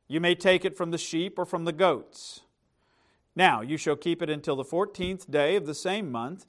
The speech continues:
Then the whole assembly of the congregation of Israel shall kill it at twilight, and they shall take some of the blood and put it on the door, two doorposts and on the lintel of the houses where they eat it. Then they shall eat the flesh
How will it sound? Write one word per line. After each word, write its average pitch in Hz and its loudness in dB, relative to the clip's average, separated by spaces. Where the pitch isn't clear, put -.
Then 175 0
the 175 8
whole 233 12
assembly 185 2
of 165 2
the 156 -4
congregation 175 2
of 180 0
Israel 143 0
shall 147 -8
kill 202 0
it - -2
at 156 -8
twilight, 135 0
and 151 -10
they 147 -4
shall 147 0
take 143 -2
some 185 6
of 175 0
the 156 -4
blood 165 6
and 143 -8
put 170 0
it 165 -2
on 147 -4
the 139 -8
door, 160 0
two 196 0
doorposts 170 4
and 131 -6
on 147 2
the 151 -2
lintel 185 2
of 139 -2
the 135 -2
houses 170 0
where 156 0
they 170 2
eat 180 -4
it. - -14
Then 180 2
they 196 8
shall 196 6
eat 185 6
the 190 2
flesh 214 8